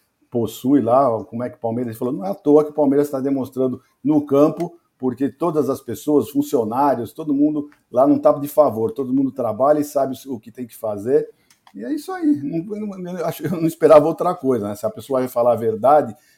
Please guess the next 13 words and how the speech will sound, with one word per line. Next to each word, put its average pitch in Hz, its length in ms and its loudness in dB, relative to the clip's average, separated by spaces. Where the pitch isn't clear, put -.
vai 120 120 2
falar 120 280 2
sem 131 200 -2
dor 135 240 6
de 117 120 -6
cotovelo, 127 640 -2
né? 120 100 -6
Porque - 120 -16
tem 117 80 -6
muitas 147 240 -6
pessoas 160 340 -8
que 127 100 -10
falam 123 380 -2